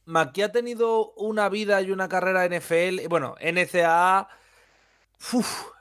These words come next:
de esas historias que son bonitas y hablan muy bien del deporte, pero que las piensas y aquellos que hemos vivido el cáncer de cerca y, hostia, eh, perdón por la palabrota, pero golpea de cerca, es bastante, es bastante bonita su historia, la verdad.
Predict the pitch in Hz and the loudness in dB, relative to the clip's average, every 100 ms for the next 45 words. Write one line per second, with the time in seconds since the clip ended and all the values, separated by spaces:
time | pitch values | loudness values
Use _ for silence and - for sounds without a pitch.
0 | _ _ _ - - - 214 214 262 247 | _ _ _ -20 -16 -6 0 0 0 0
1 | 254 247 240 - 233 220 220 214 - - | 0 0 0 -2 0 2 0 -2 -10 -2
2 | 220 220 220 214 220 - 190 175 - - | 0 2 2 0 -2 0 0 0 -6 -18
3 | - 170 180 185 180 180 180 175 170 147 | -10 -2 0 0 -2 -4 -2 -2 0 0
4 | 185 196 - 226 247 _ _ _ _ _ | 0 0 0 0 0 _ _ _ _ _
5 | _ _ _ _ - 151 147 151 151 - | _ _ _ _ -10 -4 -2 0 0 -2
6 | 185 208 220 214 196 180 160 165 175 175 | 0 0 0 2 2 0 -2 -2 -2 -2
7 | 180 175 170 170 175 170 165 165 160 165 | -4 -6 -6 -8 -6 0 2 2 0 -2
8 | 151 165 156 190 180 208 208 202 165 160 | 0 -4 0 -2 0 2 2 2 -2 -2
9 | 147 143 139 139 135 139 - _ _ _ | -2 0 0 -2 -4 -8 -12 _ _ _
10 | _ _ - 82 104 123 151 156 160 170 | _ _ -14 -10 -8 -6 -6 -4 -2 0
11 | 185 175 180 175 196 202 214 - _ _ | 0 2 0 0 0 -2 -2 -6 _ _
12 | _ 143 151 151 139 165 160 139 135 143 | _ -4 -2 0 0 0 0 -4 -4 -2
13 | 147 147 160 151 143 143 143 135 127 156 | -2 0 0 -2 -2 -2 -2 -2 -4 -2
14 | 185 220 202 190 165 147 135 139 131 120 | 0 2 2 2 2 -2 -6 -6 -6 -6
15 | 120 131 127 | -6 -8 -10